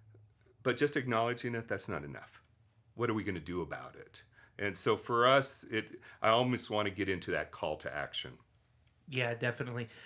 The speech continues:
Speaker 2: And that was brought up a little bit, uh, within the discussion, kind of at the very end. Um,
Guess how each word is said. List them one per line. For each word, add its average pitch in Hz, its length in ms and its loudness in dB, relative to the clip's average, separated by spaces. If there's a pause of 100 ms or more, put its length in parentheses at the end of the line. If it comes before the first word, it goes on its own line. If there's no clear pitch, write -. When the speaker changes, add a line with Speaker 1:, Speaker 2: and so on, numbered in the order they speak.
(160)
Speaker 2:
And 170 160 6
that 214 120 10
was 175 140 6
brought 151 240 4
up 143 140 2
a - 20 2
little 143 380 4
bit, 143 300 2 (1040)
uh, 139 260 4
within 139 340 2
the 131 80 0
discussion, 127 520 -2
kind 135 260 0
of 123 80 -4
at 120 60 -10
the 120 80 -4
very 120 320 2
end. 117 240 -4 (320)
Um, 117 380 0